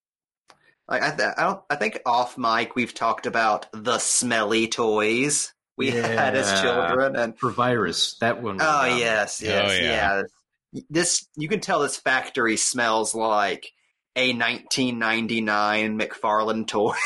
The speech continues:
Speaker 1: <laughs>
Speaker 2: Oh, Christ. Christ.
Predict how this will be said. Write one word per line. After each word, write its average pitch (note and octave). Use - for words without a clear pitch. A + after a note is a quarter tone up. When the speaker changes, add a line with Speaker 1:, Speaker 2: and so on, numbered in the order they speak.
Speaker 1:
<laughs> -
Speaker 2:
Oh, B2
Christ. D#4
Christ. -